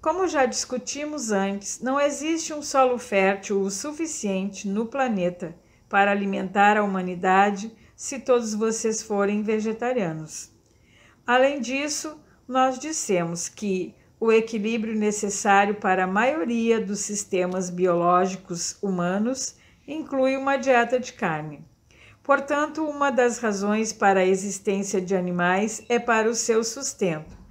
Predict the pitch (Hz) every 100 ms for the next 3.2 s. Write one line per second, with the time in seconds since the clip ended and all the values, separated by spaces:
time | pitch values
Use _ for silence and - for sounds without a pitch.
0 | _ - - 262 262 269 294 247 254 247
1 | 262 262 285 - 214 185 185 - _ -
2 | 208 202 220 220 247 302 208 156 151 -
3 | 170